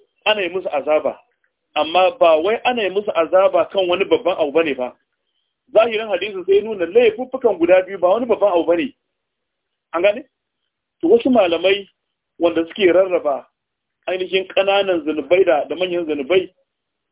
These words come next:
sai suka sanya annamimanci da kuma sanya ainihin wato rashin tsarki, wato ya zama fitsari na tsalla a jikin mutum, sai suka sanya shi daga cikin saga'ir zunub.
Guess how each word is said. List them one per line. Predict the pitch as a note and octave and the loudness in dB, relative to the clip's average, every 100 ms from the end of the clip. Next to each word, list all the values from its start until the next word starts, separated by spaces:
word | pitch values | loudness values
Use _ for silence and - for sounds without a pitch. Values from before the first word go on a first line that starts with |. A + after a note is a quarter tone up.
| _ | _
sai | F3+ | -2
suka | F#3 E3+ - | 0 -4 0
sanya | F#3+ E3 D3 A#2+ _ _ _ _ _ | -2 -2 -4 -6 _ _ _ _ _
annamimanci | F#3 F#3 F#3 F#3+ F#3+ F#3+ - - _ _ _ _ - | -6 -4 -4 -2 -2 -4 -8 -12 _ _ _ _ -8
da | D#3 | -6
kuma | F#3 F#3+ | -2 0
sanya | G3+ F#3+ E3 C#3 - _ _ _ - | 0 0 -2 -4 -6 _ _ _ -4
ainihin | F3+ F3+ F3 F3+ E3 | -2 0 0 -2 -2
wato | D#3 D3+ E3 | -4 -2 0
rashin | F#3+ E3+ D3+ | 2 0 -2
tsarki, | - F3 E3+ F3 E3 _ _ _ _ _ _ _ - | -2 -2 -2 -12 -16 _ _ _ _ _ _ _ -2
wato | C#3+ D3 | -2 0
ya | C#3+ | 0
zama | F3 | 0
fitsari | F3 F#3 F3+ G3 | 0 0 2 2
na | F3 | -2
tsalla | - D3+ E3 | -2 -2 0
a | - | -2
jikin | C3+ F3 | -2 -4
mutum, | D#3+ D#3+ C3 - _ _ _ | -2 -4 -6 -8 _ _ _
sai | E3+ | -6
suka | F3+ F3+ | -2 0
sanya | F3 E3 | 2 2
shi | E3+ | 0
daga | D#3+ C3+ | 0 -2
cikin | - F3+ | -2 -2
saga'ir | F3 C#3 E3 G3 E3+ C3 | 0 2 2 2 0 -2
zunub. | C#3+ D#3+ | -2 -2